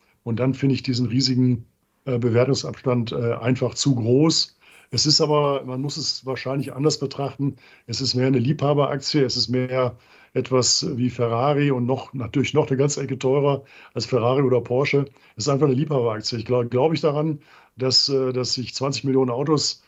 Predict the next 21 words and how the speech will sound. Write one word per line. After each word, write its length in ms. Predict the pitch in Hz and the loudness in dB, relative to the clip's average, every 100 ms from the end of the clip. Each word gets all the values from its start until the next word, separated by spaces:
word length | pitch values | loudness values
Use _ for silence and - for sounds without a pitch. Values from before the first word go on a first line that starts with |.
| _ _ _ - | _ _ _ -6
äh, 140 | 131 | -4
von 160 | 123 131 | -2 0
Tesla 300 | 156 - 131 | 2 2 0
verkauft 400 | 131 127 135 - | 0 0 0 2
sehe 180 | 151 | 2
im 100 | 147 | 4
Jahr 140 | 139 131 | 2 0
zweitausenddreißig, 760 | - 135 127 120 117 135 143 | 0 0 -2 -4 -2 0 0
das 140 | 131 131 | -2 0
ist 40 | |
ja 80 | 127 | 0
die 80 | 120 | 0
Aussage, 400 | 117 135 143 127 | 0 0 0 0
die 80 | 127 | 0
im 80 | |
Markt 260 | 120 123 139 | 0 -2 -4
ist, 380 | - 143 - - - - - - | -6 -6 -6 -8 -20 -20 -20 -6
äh, 160 | 120 123 | -2 2
dann 220 | 127 156 | 2 4
ist, 280 | 147 - - | 2 2 0
äh, 300 | 139 131 | 0 0